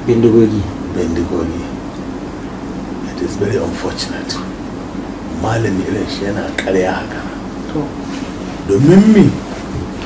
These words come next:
Speaker 2: Dajin da abin da ya faru, kai ɗan an ka ne ka. Kuma saura 'yan bukuyi. Babu wanda zai ce ma dajin nan, dokar dajin nan yana iya samu network,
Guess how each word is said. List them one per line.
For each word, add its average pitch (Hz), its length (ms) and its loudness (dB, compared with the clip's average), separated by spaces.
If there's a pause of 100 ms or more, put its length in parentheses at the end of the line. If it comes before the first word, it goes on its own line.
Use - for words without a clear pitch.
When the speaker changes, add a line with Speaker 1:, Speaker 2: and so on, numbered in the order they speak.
(880)
Speaker 2:
Dajin 151 400 6
da 120 160 4
abin 113 280 0
da 98 60 0
ya 95 80 -2 (100)
faru, - 240 -4 (400)
kai - 160 0
ɗan - 160 -2
an 120 220 -2
ka - 100 -6
ne - 200 -6
ka. - 80 -8 (1900)
Kuma 113 240 -2
saura 110 360 -2
'yan - 160 -2 (480)
bukuyi. - 360 -4 (1900)
Babu 151 380 8
wanda 147 340 8
zai 120 180 4
ce - 140 -2 (120)
ma 104 120 -2 (100)
dajin 117 400 2
nan, 104 160 0
dokar 104 320 -2
dajin 110 300 -2
nan 95 80 0
yana 110 160 -2
iya - 80 -4
samu 82 320 -4
network, - 280 -6